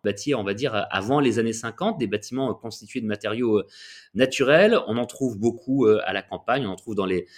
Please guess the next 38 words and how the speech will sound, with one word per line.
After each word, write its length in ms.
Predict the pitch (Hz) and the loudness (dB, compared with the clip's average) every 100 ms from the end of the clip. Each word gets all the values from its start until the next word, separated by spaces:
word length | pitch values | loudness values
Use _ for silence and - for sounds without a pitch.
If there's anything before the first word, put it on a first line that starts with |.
| - _ | -20 _
dans, 160 | - 85 | -8 -4
dans 140 | 85 | -2
les 80 | 90 | -2
centres-villes, 440 | 90 95 - 113 151 | -2 -6 -4 -2 2
dans 100 | 95 | 2
les 80 | |
vieilles 280 | 92 127 120 | 4 4 4
villes, 240 | 120 185 160 | 2 -2 -2
comme 240 | - 98 | -6 -8
on 80 | 92 | -6
dit, 220 | 104 131 | -4 -2
euh, 240 | 104 98 - _ | -2 -4 -10 _
également. 560 | 113 110 110 135 185 - - - - - - | -4 0 0 0 0 -4 -16 -20 -20 -20 -2
Alors, 380 | 151 139 - - | 4 4 4 -4
comment 600 | - 247 202 160 - _ _ | 0 4 4 2 -2 _ _
les 180 | 92 185 | 0 2
sauvegarder 1120 | - 196 151 143 139 127 127 156 202 - - - | 2 -2 0 2 2 0 2 4 4 2 -8 -18
dans 260 | 90 151 | 0 2
le 80 | 156 | 4
respect 460 | 135 143 - 185 175 | 2 0 0 0 2
des 160 | 113 | 0
règles 340 | 98 175 147 131 | 2 2 4 2
de 100 | 120 | 2
l'art ? 440 | 117 123 139 117 | 2 2 0 0
Là, 160 | 120 123 | 0 -2
vraiment, 360 | 107 123 131 | -4 -4 -4
c'est, 280 | - - 92 | -6 -6 -6
c'est 220 | - - | -6 -10
vraiment 280 | 82 117 139 | -6 -4 -4
votre 280 | 117 107 110 | -4 -6 -4
métier, 560 | 104 104 - 139 151 156 | -4 -6 -6 -2 0 -2
c'est 140 | 110 | -4
vraiment 180 | 107 120 | -6 -8
ce 120 | - | -10
que 100 | 135 | -10
vous 120 | 127 | -10
connaissez 460 | 127 113 110 - 98 | -6 -4 -4 -8 -8
bien. 280 | 113 160 | -4 -2